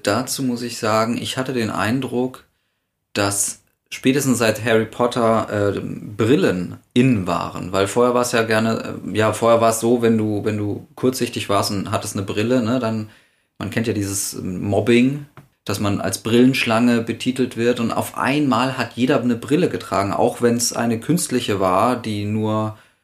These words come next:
ja, Plastik als Gläser hatte, weil man vielleicht gar nicht kurzsichtig war. Aber das hat tatsächlich Harry Potter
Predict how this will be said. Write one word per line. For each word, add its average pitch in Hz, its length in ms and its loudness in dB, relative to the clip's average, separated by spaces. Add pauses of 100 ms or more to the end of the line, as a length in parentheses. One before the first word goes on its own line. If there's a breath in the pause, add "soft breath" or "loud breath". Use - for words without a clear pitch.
(140)
ja, 101 120 2
Plastik - 560 -2
als - 380 -4 (160)
Gläser 104 480 2
hatte, 101 360 -4 (400 soft breath)
weil 98 120 2
man 98 160 0
vielleicht 101 300 0
gar 92 120 0
nicht 98 160 -4
kurzsichtig 95 520 -4
war. 85 220 -2
Aber 98 360 0
das 107 240 -2
hat 127 120 -8
tatsächlich 113 520 -6
Harry 107 180 0
Potter 110 520 -4